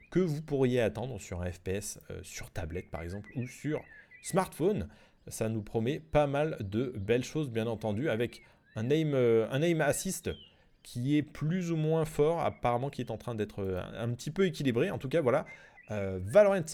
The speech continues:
Mobile qui arriverait également. Euh, on n'a pas de date prévue, mais ça fait au moins six mois qu'il est, euh, euh, qu'il est en, en alpha.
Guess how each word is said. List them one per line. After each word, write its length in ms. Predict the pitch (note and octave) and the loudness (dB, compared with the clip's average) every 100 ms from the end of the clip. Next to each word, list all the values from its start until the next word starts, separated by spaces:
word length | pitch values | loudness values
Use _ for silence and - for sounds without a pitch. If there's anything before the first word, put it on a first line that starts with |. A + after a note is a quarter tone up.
| - | -6
Mobile 640 | G#2 B2+ G#3+ D#3 E3+ D#3+ - | -4 -2 -2 -2 -2 -4 -4
qui 160 | - - | -6 -2
arriverait 600 | G2+ G#2 G#2 E2+ F#2 - _ - | -2 -2 -4 -4 -6 -10 _ 0
également. 960 | D3 B2 A2 G#2 G2 G#2 A#2 B2+ G2+ F#2+ | 2 4 4 2 2 -2 -4 -4 -4 -4
Euh, 100 | F#2 | -4
on 120 | F#2+ | -4
n'a 120 | F#2 | -4
pas 140 | D3+ | -2
de 100 | A#2+ | -4
date 200 | G#2 A2 | -4 -6
prévue, 340 | - G#2+ E2+ G#2+ - - - | -6 -8 -8 -10 -16 -18 -10
mais 220 | F#2 G#2+ | -8 -8
ça 160 | - F#2 | -8 -6
fait 160 | G2 G2 | -2 0
au 60 | |
moins 160 | G2 B2 | 0 -4
six 200 | B2+ G#2+ | -6 -8
mois 160 | G#2 A2 | -10 -10
qu'il 200 | F#2+ F2 | -10 -8
est, 140 | E2 | -8
euh, 80 | E2 - - - - - | -10 -16 -20 -20 -18 -12
euh, 60 | F2+ | -10
qu'il 220 | - G#2+ | -4 -2
est 160 | B2 | -2
en, 280 | F#2 G2 F#2 | -2 -2 -2
en 140 | G#2+ A2 | 0 0
alpha. 500 | A#2 - E3 E3+ | 0 2 2 2